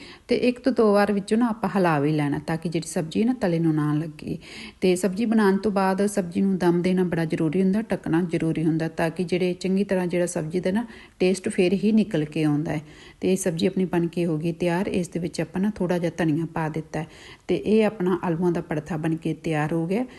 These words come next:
ਆਪਾਂ ਇਹਨੂੰ ਆਲੂਆਂ ਦੀ ਸਬਜ਼ੀ ਵੀ ਕਹਿ ਸਕਦੇ ਹਾਂ, ਪਰ ਮੇਰੀ ਮੰਮੀ ਇਸ ਨੂੰ ਬੋਲਦੇ ਹੁੰਦੇ ਸੀ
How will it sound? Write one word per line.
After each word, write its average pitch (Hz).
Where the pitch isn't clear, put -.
ਆਪਾਂ 175
ਇਹਨੂੰ 190
ਆਲੂਆਂ 170
ਦੀ 175
ਸਬਜ਼ੀ 170
ਵੀ 202
ਕਹਿ 208
ਸਕਦੇ 208
ਹਾਂ, 254
ਪਰ 190
ਮੇਰੀ 185
ਮੰਮੀ 170
ਇਸ 170
ਨੂੰ 170
ਬੋਲਦੇ 160
ਹੁੰਦੇ 170
ਸੀ 226